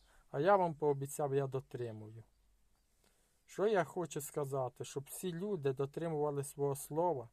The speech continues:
тоді б у нас в Україні ця війна би за три дні закончилась.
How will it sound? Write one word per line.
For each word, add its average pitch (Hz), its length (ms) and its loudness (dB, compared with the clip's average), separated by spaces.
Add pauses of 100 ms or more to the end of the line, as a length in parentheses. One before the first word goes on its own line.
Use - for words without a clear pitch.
(240)
тоді 180 220 -6
б - 20 0
у 185 100 2
нас 185 220 0
в 190 40 -6
Україні 170 480 -2
ця 165 180 0
війна 156 440 0
би 139 140 -2
за 131 160 -6
три 135 220 -6
дні 127 180 -6
закончилась. 113 960 -14